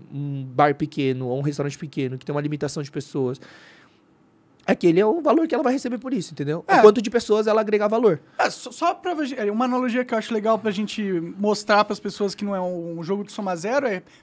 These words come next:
Speaker 2: pensa em quando a, o ser humano estava se desenvolvendo e a gente era nômade e ficava em algumas tribos e andando de lá pra cá no planeta Terra.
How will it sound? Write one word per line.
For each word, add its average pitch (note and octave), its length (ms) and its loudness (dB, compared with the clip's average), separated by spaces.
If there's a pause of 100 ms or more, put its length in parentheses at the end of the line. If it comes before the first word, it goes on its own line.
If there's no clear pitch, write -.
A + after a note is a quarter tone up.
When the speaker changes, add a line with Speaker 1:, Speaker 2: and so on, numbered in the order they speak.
(140)
Speaker 2:
pensa F4 600 2
em C4+ 360 2
quando C4 260 0
a, A#3 140 6
o A3 80 -2
ser A#3+ 160 -4
humano C#4 300 2
estava C4 360 0
se B3 140 -6
desenvolvendo A#3 840 -4 (360)
e G3 60 -2
a F#3+ 40 -2
gente A3 280 -4
era G#3+ 160 2
nômade A#3+ 760 2 (240)
e G3+ 40 -14
ficava G#3+ 640 2
em G3+ 240 -2
algumas G3 360 -2
tribos A#3+ 560 -2
e A#3+ 120 -4
andando A3 340 0
de G#3+ 200 -4
lá G#3 140 0
pra G#3 160 -4
cá G#3 200 0
no G#3 300 -6
planeta G#3 320 -2
Terra. E3 320 -2